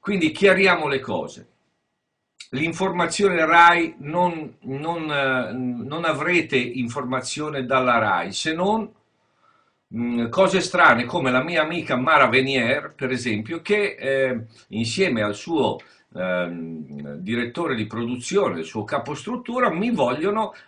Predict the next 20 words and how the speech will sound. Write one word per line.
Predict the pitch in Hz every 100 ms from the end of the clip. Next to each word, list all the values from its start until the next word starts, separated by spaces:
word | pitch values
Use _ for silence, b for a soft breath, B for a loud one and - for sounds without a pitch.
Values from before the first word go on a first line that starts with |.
| B
alla | 127 147 160
vita | 147 135 143
in | 143
diretta | 165 113 92 - 156
e | 156 143
ci | -
andremo | 156 127 113 123 123
probabilmente | 131 131 127 131 120 104 104
il | 117 113
quindici | 185 190 139 98 92 92 82
di | 85 85
dicembre. | 85 - 67 64 - - _ b b b b b b
Eh, | - 101 101
invece | - 202 202 202 202 226
non | 208 240
sono | 233 220 196
riuscito | 185 208 190 226 196 147
a | 127
prendere | 180 190 147 135
contatti | 127 156 151 180 151 110 - 92